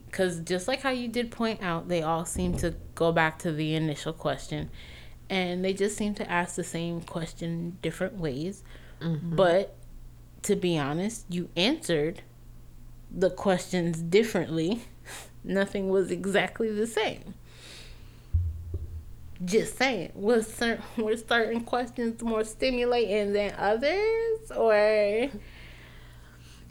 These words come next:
Speaker 2: I mean,
Speaker 1: Mm.
Speaker 2: I
Speaker 1: Mm-hmm.
Speaker 2: guess,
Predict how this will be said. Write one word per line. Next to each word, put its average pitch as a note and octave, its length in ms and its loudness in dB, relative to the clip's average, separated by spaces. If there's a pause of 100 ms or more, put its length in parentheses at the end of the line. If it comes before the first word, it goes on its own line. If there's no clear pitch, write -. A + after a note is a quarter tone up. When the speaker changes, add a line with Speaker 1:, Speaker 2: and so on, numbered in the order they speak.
Speaker 2:
I A#3 100 4
mean, C#4 420 2 (260)
Speaker 1:
Mm. A#3 400 2 (1700)
Speaker 2:
I C4+ 60 0 (240)
Speaker 1:
Mm-hmm. C4 60 4
Speaker 2:
guess, D#3+ 340 6